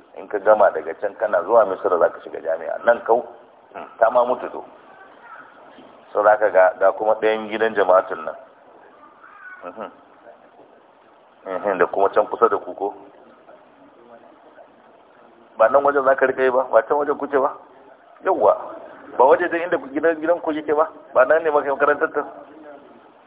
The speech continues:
Eh, eh, eh.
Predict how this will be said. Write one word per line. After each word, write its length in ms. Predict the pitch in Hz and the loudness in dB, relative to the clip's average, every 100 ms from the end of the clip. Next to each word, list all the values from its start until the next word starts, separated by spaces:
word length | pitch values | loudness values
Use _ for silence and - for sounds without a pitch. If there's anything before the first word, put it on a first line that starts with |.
| _ _ _ _ _ _ _ _ - - - - - _ _ _ - | _ _ _ _ _ _ _ _ -20 -20 -20 -20 -20 _ _ _ 4
Eh, 260 | 135 143 135 - - - - | 6 8 4 -8 -14 -18 4
eh, 160 | 110 123 | 4 4
eh. 60 | 147 | 0